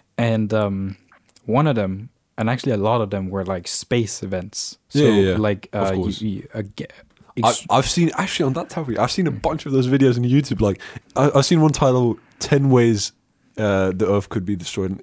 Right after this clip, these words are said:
Speaker 2: in, like, a split second, like, right
Speaker 1: Yeah.
Speaker 2: now. So
Speaker 1: And,
Speaker 2: fucking
Speaker 1: like, uh, the, uh, sun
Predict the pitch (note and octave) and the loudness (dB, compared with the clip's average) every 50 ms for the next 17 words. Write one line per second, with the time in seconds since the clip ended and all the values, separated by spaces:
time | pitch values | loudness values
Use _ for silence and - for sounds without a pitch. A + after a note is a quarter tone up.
0 | G#2 G2 F2+ F#2 F#2 - G2+ - - - G2+ F2+ - F#2 E2+ - F#2 F2 - - | -6 -4 -4 -4 -4 -4 -6 -8 -6 -6 -6 -6 -6 -6 -8 -8 -10 -10 -6 -6
1 | F#2 - G#2 G#2 G2 A2 G2+ F2+ E2+ E2+ - - - - - - - _ _ _ | -4 0 2 2 2 2 2 0 -4 -8 -12 -18 -20 -20 -20 -20 -20 _ _ _
2 | _ _ _ _ _ _ _ _ _ _ - - - - - - - - - - | _ _ _ _ _ _ _ _ _ _ -16 -16 -16 -16 -18 -20 -20 -18 -18 -8
3 | - - C3 B2+ G#2+ B2 B2 A#2 A2+ G#2+ G#2+ A#2 A2 G#2 G2+ G2 F#2 G#2+ A#2 A2+ | -4 -2 -2 -2 -2 0 0 0 0 0 0 0 0 0 0 0 -2 -2 -4 -6
4 | - A#2 A2 G#2 - - - - - - B2 B2+ C3+ C3 C3 C3 B2+ B2+ | -4 -2 -4 -4 -2 -4 -4 -4 -2 -2 0 0 0 -2 -2 -4 -6 -8